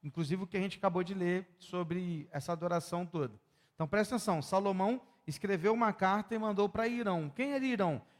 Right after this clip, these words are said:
Era um rei de outro povo, Tiro, que era amigo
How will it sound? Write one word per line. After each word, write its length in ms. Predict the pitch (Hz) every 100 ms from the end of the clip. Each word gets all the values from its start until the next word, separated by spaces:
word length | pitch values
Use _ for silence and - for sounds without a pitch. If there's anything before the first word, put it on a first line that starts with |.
| _
Era 200 | 180 226
um 120 | 226
rei 480 | 165 208 254 294 233
de 160 | 151
outro 360 | 214 302 359 320
povo, 520 | - 196 180 113 123 _ _
Tiro, 400 | 214 226 156 113 _ _ _ _ _ _ _
que 160 | 196
era 220 | 208 240
amigo 680 | 262 269 277 277 311 302 359